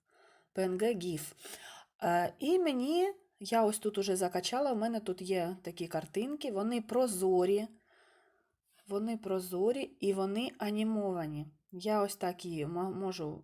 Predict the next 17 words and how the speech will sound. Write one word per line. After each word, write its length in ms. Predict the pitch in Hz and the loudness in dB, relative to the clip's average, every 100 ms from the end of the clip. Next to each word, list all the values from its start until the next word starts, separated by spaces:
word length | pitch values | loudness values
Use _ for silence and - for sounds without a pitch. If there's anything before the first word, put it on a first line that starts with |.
| _ | _
збільшити, 800 | - 180 196 208 180 - 208 233 247 - - - - - | -10 -6 -2 0 0 -2 -2 -2 -4 -14 -20 -20 -16 -4
поставити 580 | 220 220 277 254 226 | -2 0 2 2 0
в 60 | 208 | -2
будь-який 480 | 240 254 214 214 220 | -2 0 0 0 -4
куточок. 640 | 202 185 147 156 - 226 | -4 -4 -2 -2 -4 -4
Ось 120 | 247 | -4
це, 140 | - 190 | -4 -4
наприклад, 520 | 175 180 180 160 165 - - - | -4 -4 -4 -4 -6 -14 -16 -6
вихователь, 640 | 185 196 170 208 349 302 - | -2 0 2 4 2 2 -2
і 100 | 202 | 0
він 240 | 294 320 | 2 0
буде, 320 | 233 262 254 254 - - - | 0 2 2 2 -10 -18 0
е, 140 | 196 196 | 6 6
розповідати 640 | 202 - 196 196 285 240 | 6 2 2 4 4 4
про 220 | 208 214 | 2 2
моє 340 | 247 208 202 220 | 4 2 4 4
заняття. 800 | 214 208 185 156 151 - 143 | 4 2 2 0 -4 -10 -12